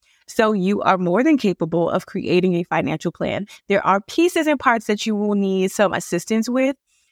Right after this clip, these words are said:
um, especially if you want to make sure these things are done correctly and maximize all of the benefits and making sure that you're making the best decisions for your finances. But when you go into having conversations with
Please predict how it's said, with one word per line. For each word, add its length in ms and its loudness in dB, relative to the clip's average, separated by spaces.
um, 400 2
especially 560 0
if 100 -2
you 80 -2
want 140 0
to 60 0
make 120 0
sure 140 -2
these 220 -2
things 220 0
are 100 2
done 240 0
correctly 640 -2
and 600 0
maximize 880 2
all 160 0
of 80 -2
the 60 0
benefits 640 0
and 200 2
making 200 0
sure 160 -6
that 120 -6
you're 100 -2
making 240 -2
the 80 -6
best 260 -6
decisions 400 0
for 100 2
your 140 2
finances. 540 0
But 120 4
when 180 2
you 100 0
go 220 2
into 260 0
having 400 -2
conversations 720 -2
with 160 -4